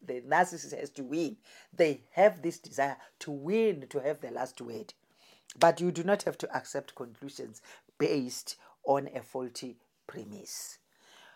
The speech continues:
Prioritize your safety. Gaslighting often makes targets doubt their own intuition, but if you feel you are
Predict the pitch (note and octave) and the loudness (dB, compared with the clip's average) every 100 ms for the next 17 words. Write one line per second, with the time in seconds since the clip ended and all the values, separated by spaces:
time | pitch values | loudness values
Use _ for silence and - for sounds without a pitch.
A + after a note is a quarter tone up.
0 | - _ _ G3 F#3+ G3+ G3+ F#3 F3 D#3+ | -20 _ _ 6 10 10 8 4 2 2
1 | C3+ B2+ C#3 C3+ - A#2+ - _ _ G3 | -2 -2 -2 -2 -6 -12 -14 _ _ 6
2 | G#3 F#3 F3 F3 D#3 - D#3+ D#3+ E3 D3 | 8 10 8 8 0 0 4 2 2 -4
3 | D3 - - D#3 D3 D3 C3 - - - | -4 -6 0 4 4 2 -4 -12 -16 -20
4 | _ C#3 C#3 C3+ B2 A2 - C3+ C#3 C#3 | _ 2 2 0 -6 -6 0 0 -2 -10
5 | _ - C#3+ C#3 C#3+ F3+ B3 C#4 _ _ | _ -12 -10 -8 -6 -4 -4 -6 _ _
6 | _ _ - - - D#3 G3+ - E3 D3+ | _ _ -20 -2 2 2 0 -6 -6 -4
7 | C4 C4 E3+ | 0 4 4